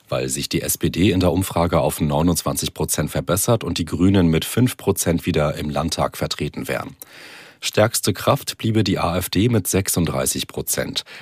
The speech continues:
Die C D U ist im neuen M-V-Trend nur noch einstellig und liegt damit hinter den Linken, die auf zwölf Prozent kämen.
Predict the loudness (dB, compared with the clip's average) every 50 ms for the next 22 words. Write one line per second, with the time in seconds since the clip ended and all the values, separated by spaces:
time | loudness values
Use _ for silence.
0 | -16 -10 -8 -6 -4 -2 -2 0 0 2 2 4 6 6 6 4 2 2 2 2
1 | 4 4 4 4 4 2 2 0 -2 0 0 0 0 0 0 0 0 0 0 0
2 | 0 0 2 2 4 2 2 0 -4 -8 -4 -2 -2 -2 -2 -2 -2 -2 0 0
3 | 0 0 0 -2 -2 -2 -4 -4 -4 -2 -2 0 0 -2 -2 0 0 0 2 2
4 | 2 2 2 4 4 4 2 2 0 0 0 0 0 -2 -6 -16 -20 -20 -20 -12
5 | -6 -4 -2 -2 -2 -4 -4 -4 -6 -4 -2 -2 -4 -4 -4 -6 -8 -6 -4 -4
6 | -6 -6 -10 -10 -8 -8 -8 -8 -10 -12 -14